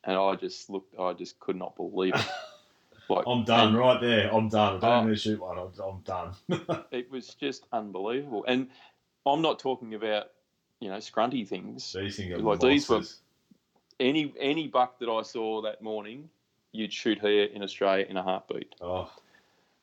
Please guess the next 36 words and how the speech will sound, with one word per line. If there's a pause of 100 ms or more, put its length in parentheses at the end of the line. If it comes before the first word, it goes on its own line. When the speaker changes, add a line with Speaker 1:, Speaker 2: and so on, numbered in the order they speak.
Speaker 1:
Like,
it
was
unbelievable. (1900)
So,
you (200)
know,
I
had
a
couple
of
stalks,
and
I
stalked
in
on
one
to
about
twenty-five
yards,
and (520)
the
guide
said,
"No,
it's
too
small." (180)
Speaker 2:
Oh. (680)
Speaker 1:
<laughs> (1300)
And
so,
anyway,